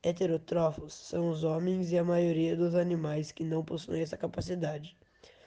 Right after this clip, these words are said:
O processo de fotossíntese realizado pelos seres autótrofos foi descoberto em mil setecentos e setenta e oito pelo cientista holandês Jan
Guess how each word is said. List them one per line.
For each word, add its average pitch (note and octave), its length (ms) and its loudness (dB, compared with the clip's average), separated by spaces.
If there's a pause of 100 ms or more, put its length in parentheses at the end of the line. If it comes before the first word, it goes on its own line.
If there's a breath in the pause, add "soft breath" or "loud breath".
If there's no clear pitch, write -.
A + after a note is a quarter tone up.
(220 loud breath)
O F3 100 -2
processo F#3 540 4
de F3+ 100 0
fotossíntese F3 920 2
realizado D#3+ 680 0
pelos D#3+ 320 0
seres D#3+ 400 0
autótrofos D#3+ 800 -2 (380 loud breath)
foi F3 200 2
descoberto E3+ 560 2
em E3+ 40 2
mil F3+ 160 4
setecentos F#3+ 420 -2
e F3+ 40 -4
setenta F3 280 0
e D#3+ 40 4
oito D3+ 320 -2
pelo E3+ 200 0
cientista D#3+ 460 -2
holandês E3 520 2
Jan F3+ 380 0